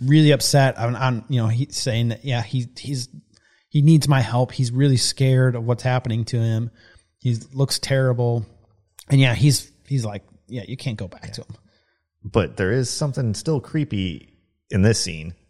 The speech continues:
Speaker 2: before he completely reverts to an okay guy. 'Cause he's like, 'cause she said that, you know, she made it seem like she was still, she's like, "He needs me." And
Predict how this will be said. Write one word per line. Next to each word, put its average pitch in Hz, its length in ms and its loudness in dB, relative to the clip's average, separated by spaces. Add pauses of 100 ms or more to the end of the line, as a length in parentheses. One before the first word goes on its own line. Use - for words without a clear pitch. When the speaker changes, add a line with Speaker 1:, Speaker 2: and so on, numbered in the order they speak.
(140)
Speaker 2:
before 98 280 0
he 87 100 -4
completely 87 480 -8
reverts 82 400 -8 (160)
to - 460 -8
an 87 140 -2
okay 82 320 -4
guy. 67 260 -14 (580)
'Cause 104 140 2
he's 120 260 0
like, 90 260 -2 (640)
'cause 113 140 2
she 117 100 -4
said 104 220 0
that, 95 220 -4
you 104 100 -4
know, 92 160 0
she - 120 -8
made 104 140 0
it 90 60 -4
seem 90 120 -8
like 87 140 -4
she 85 120 -10
was 82 120 -8
still, 85 420 -6 (200)
she's 80 280 -4
like, 82 320 -4
"He - 160 0
needs 92 280 -4
me." 85 220 -8
And 85 120 -10